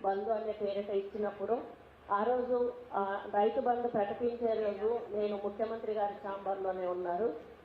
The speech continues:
ఉన్నప్పుడు ఆయన అందరి అభిప్రాయాలు అడుగుతూ నన్ను కూడా అడిగారు. అడిగినప్పుడు నేను ఒకటే మాట చెప్పా, "అందరికీ ఇవ్వడం కంటే మీరు ఒక కట్ ఆఫ్, ఆ, ఎకరాలు ఇన్ని, పది ఎకరాల,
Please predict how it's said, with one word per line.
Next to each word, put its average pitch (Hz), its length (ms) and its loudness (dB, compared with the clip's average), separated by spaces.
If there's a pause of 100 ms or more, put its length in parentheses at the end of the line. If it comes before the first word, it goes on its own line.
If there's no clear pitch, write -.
(140)
ఉన్నప్పుడు 254 420 2
ఆయన 226 200 0
అందరి 214 320 0
అభిప్రాయాలు 214 560 2
అడుగుతూ 208 440 0 (220)
నన్ను 208 280 2
కూడా 240 220 4
అడిగారు. 208 460 0 (420)
అడిగినప్పుడు 240 560 2
నేను 226 220 0
ఒకటే 226 320 -2
మాట 220 200 -2
చెప్పా, 208 380 0
"అందరికీ 247 760 0
ఇవ్వడం 220 420 0
కంటే 220 540 -2 (280)
మీరు 233 120 6
ఒక 233 120 0
కట్ 208 360 0
ఆఫ్, 254 240 2 (360)
ఆ, 190 220 4 (100)
ఎకరాలు 233 500 2
ఇన్ని, 220 240 -2 (100)
పది 196 180 2
ఎకరాల, 214 560 0